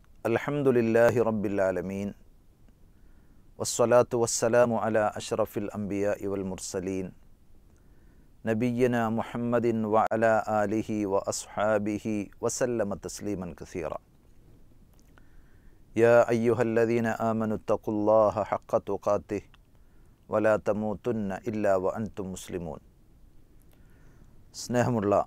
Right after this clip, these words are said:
സഹോദരന്മാരെ, സഹോദരികളെ, അള്ളാഹുവിൻ്റെ നിയമനിർദ്ദേശങ്ങൾ ജീവിതത്തിൻ്റെ എല്ലാ മേഖലകളിലും പരമാവധി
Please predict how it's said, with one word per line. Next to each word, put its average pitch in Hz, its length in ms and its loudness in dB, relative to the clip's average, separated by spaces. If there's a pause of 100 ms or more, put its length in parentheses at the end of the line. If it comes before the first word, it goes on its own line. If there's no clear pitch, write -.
(200)
സഹോദരന്മാരെ, 107 840 2 (260)
സഹോദരികളെ, 92 680 -4 (2000)
അള്ളാഹുവിൻ്റെ 107 680 2 (200)
നിയമനിർദ്ദേശങ്ങൾ 113 880 -2 (1080)
ജീവിതത്തിൻ്റെ 120 560 2
എല്ലാ 123 280 6
മേഖലകളിലും 123 680 2 (380)
പരമാവധി 104 640 -2